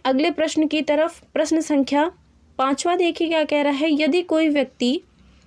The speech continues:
मुंबई यानी कि महाराष्ट्र से चंडीगढ़, जो कि भारत का केंद्र शासित प्रदेश है, तक सबसे छोटे रेल मार्ग से होकर रेलगाड़ी द्वारा यात्रा करता है, तो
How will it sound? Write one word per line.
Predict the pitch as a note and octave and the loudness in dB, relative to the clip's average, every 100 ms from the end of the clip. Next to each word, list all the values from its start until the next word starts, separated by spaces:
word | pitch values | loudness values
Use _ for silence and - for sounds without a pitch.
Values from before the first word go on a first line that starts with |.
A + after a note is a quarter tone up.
| - | -4
मुंबई | C4 D4 C#4+ | 0 4 4
यानी | C#4 B3 C4 D#4 | 2 2 2 2
कि | E4+ | 2
महाराष्ट्र | D4 C4+ B3+ B3+ D#4 - | 2 2 2 2 0 -2
से | - E4 D#4+ | -2 -2 -4
चंडीगढ़, | - C#4 C#4+ D4+ D4+ D#4 F4+ - - _ | -2 0 2 2 2 2 0 -6 -20 _
जो | C4 | -4
कि | C#4 D4 | 0 0
भारत | C4 C4 C4 C4 | 2 0 0 -2
का | E4+ - | -4 -4
केंद्र | D4 D#4+ E4 | -2 0 0
शासित | D#4 C#4 C4 B3+ | 0 -2 -2 -4
प्रदेश | A#3 G#3+ A3+ G#3+ B3 | -2 0 2 2 0
है, | C#4 E4+ _ _ _ _ _ | -4 -6 _ _ _ _ _
तक | G4 G4+ | -4 -2
सबसे | G4+ D#4+ - - F4 | -2 -2 -4 -4 -4
छोटे | - C#4 B3+ D#4+ | 0 0 0 0
रेल | D#4 D#4 | 2 2
मार्ग | D4 D4+ C#4+ | 4 2 0
से | - | -2
होकर | D4+ C#4 C4 D4+ | 0 0 2 0
रेलगाड़ी | C#4+ C4+ B3 C#4 D#4+ | 2 2 2 2 2
द्वारा | E4 D#4+ | 2 2
यात्रा | D#4 D4 C#4+ C4+ | 2 2 0 0
करता | B3 A3+ G#3+ | 0 0 0
है, | G#3 G#3 C4 D#4+ _ _ _ _ _ | 0 0 -2 -4 _ _ _ _ _
तो | F#4 G4+ G4 | 0 0 0